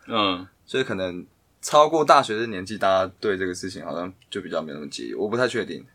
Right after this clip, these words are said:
Speaker 1: 而且他还可以接受他的另一半跟他聊另一半的前任。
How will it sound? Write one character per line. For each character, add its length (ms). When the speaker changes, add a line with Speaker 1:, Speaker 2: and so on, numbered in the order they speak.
Speaker 1:
而 80
且 60
他 160
还 220
可 160
以 80
接 260
受 240
他 360
的 340
另 140
一 60
半 260
跟 120
他 140
聊 300
另 120
一 120
半 240
的 80
前 340
任。 260